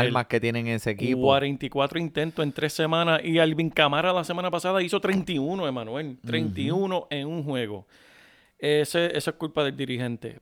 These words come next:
Speaker 2: Pero Seattle visitando Arizona, eh, va a ser un juego interesante. Este puede ser uno de los juegos impredecibles,
Speaker 1: Si
Speaker 2: como vimos la
Speaker 1: tienes a
Speaker 2: semana pasada.
Speaker 1: Russell Wilson en tu equipo,
Speaker 2: Ay.
Speaker 1: ponlo,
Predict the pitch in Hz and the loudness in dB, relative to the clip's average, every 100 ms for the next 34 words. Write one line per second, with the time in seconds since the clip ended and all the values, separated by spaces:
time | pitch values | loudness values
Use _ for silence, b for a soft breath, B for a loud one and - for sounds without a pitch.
0 | - 170 170 160 - 156 151 165 160 143 | 0 4 4 2 0 0 2 2 -2 -2
1 | 139 139 131 151 160 165 151 131 131 135 | -6 -4 -4 -2 -2 -2 -2 -2 -2 -4
2 | - b b b b - 147 143 147 185 | -8 b b b b 2 4 6 2 2
3 | 190 185 180 180 175 156 151 151 143 147 | 0 2 2 0 0 0 0 0 0 -2
4 | 147 156 160 156 156 151 147 147 151 156 | -2 -2 0 0 0 0 2 2 2 2
5 | 147 139 139 139 139 143 147 135 127 135 | 0 0 0 -2 -4 0 2 4 6 6
6 | 143 139 135 127 120 120 - 117 117 117 | 6 6 6 6 6 6 6 6 8 6
7 | 110 - 110 107 110 101 120 113 110 107 | 6 4 4 4 0 0 0 0 -2 0
8 | 110 101 104 98 104 104 107 _ - 127 | 0 2 0 2 4 4 2 _ 2 6
9 | 113 110 104 104 110 | 8 8 6 6 2